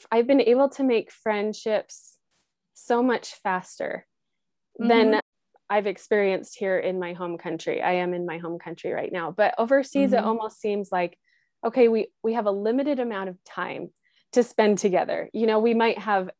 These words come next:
Speaker 1: a year or eighteen months or three years. So
Speaker 2: Mm-hmm.
Speaker 1: let's not waste time. <laughs> Like, let's just
Speaker 2: Mm-hmm.
Speaker 1: get into this friendship. And, and I think it's,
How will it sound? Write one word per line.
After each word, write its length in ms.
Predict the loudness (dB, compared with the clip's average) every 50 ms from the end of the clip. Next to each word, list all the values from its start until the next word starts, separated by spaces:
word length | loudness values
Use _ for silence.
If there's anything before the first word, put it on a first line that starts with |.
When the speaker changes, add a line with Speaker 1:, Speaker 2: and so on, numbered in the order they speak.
| _ _ _ _ _ _ _ _ _ _ -6
Speaker 1:
a 40 | -4
year 360 | -4 -2 0 0 2 2 2
or 240 | 0 0 -2 -2 -2 -2
eighteen 400 | -2 -2 -4 -6 -8 -8 -6 -6
months 240 | -6 -6 -8 -10 -8 -8
or 100 | -8 -8
three 280 | -6 -4 0 0 2 2
years. 340 | 4 2 2 2 0 -4
So 360 | -4 0 2 2 4 2 0 -2
Speaker 2:
Mm-hmm. 360 | -4 -8 -6 -6 -6 -4 -4 0
Speaker 1:
let's 220 | 0 -2 -2 0 -2
not 200 | -2 -2 -2 0
waste 340 | 0 2 2 2 0 -4 -16
time. 400 | -12 -8 -6 -6 -4 0 0 0 0 0 -4 -16 -18
<laughs> 260 | _ -20 -20 -10 -4
Like, 120 | -4 -2 -2
let's 380 | 0 2 2 2 0 0 -4 0
just 220 | 0 0 0 0
Speaker 2:
Mm-hmm. 60 | -2 2
Speaker 1:
get 160 | 4 6 6
into 340 | 8 6 6 4 2 0 2
this 240 | 2 0 0 0 2
friendship. 500 | 2 2 2 2 0 0 0 0 0 -2 -6
And, 220 | -6 -4 -6 -6 -8 _ _ _ _ _ _ _ _ _ _ _ -4
and 320 | -2 0 2 2 2 2 0 -2 _ -4
I 120 | -4 -2 -2
think 200 | 0 -2 0 2
it's, 260 | 2 2 2 0 -10